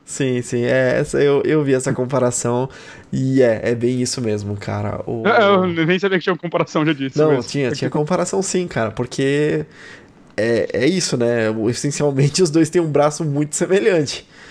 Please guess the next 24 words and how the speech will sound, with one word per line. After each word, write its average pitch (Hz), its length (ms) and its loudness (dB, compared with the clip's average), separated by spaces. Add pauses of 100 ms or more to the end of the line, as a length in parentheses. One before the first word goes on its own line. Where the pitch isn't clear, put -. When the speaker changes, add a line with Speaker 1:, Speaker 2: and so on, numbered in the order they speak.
(420)
Speaker 1:
É, 110 920 2
Speaker 2:
<laughs> - 60 -18
Speaker 1:
a 113 60 0
diferença 123 440 -2
é - 20 -6
que 165 280 -4
o 170 60 0
Cable 139 340 0
tem 143 120 -4
toda 127 160 -4
aquela 127 180 -4
parada, 131 760 -2 (380)
Speaker 2:
Tem. - 100 -2
Speaker 1:
é, 117 380 2
mais 117 260 0
tecnológica. 143 680 -2 (340)
E 240 220 0
falando 185 340 0
em 196 80 -6
parada 147 300 -2
mais 147 180 -2
tecnológica, 151 800 0 (680)
O 151 100 -4
Cable, 151 580 0